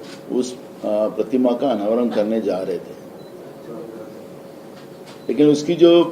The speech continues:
पूरी प्रोसीजर होती है, वो प्रोसीजर को फॉलो नहीं किया गया। जो सांस्कृतिक संचालन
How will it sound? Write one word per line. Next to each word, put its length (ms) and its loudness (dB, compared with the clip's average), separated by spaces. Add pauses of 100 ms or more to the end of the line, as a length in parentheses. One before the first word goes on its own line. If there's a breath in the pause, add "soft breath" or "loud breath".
(720)
पूरी 180 6
प्रोसीजर 500 8
होती 280 6
है, 60 6
वो 60 6
प्रोसीजर 560 4
को 140 4
फॉलो 340 6
नहीं 160 2
किया 260 -2
गया। 240 -4 (840)
जो 180 0
सांस्कृतिक 680 0
संचालन 880 2